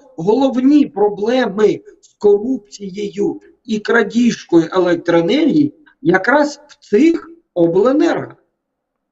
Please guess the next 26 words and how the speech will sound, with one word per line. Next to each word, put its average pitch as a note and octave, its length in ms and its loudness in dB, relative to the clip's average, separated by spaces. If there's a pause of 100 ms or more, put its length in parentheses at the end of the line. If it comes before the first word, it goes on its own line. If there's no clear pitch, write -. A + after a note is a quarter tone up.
(260)
Це B3+ 480 -2
і A3+ 280 2
майнінг, G#3 840 0 (340)
це A#3 400 -2
і A3 140 -2
просто A3+ 560 -2
списання A3+ 560 -4
величезних G#3 680 0
боргів, G#3 440 -2 (320)
коли G3+ 180 2
в - 40 -2
Харкові, G4 560 0 (260)
а, F#3 200 0 (400)
роздали G#3+ 460 0
електроенергію, G3+ 800 0
а - 40 -6
потім G3+ 340 -2
списали, - 600 -2
і, G4+ 300 0 (460)
а, E3 340 0
щось F#3+ 240 -2
там F3+ 340 -2
близько F#3 380 -2
шістсот G#3+ 540 -2
мільйонів F#3 540 -2
гривень - 360 -4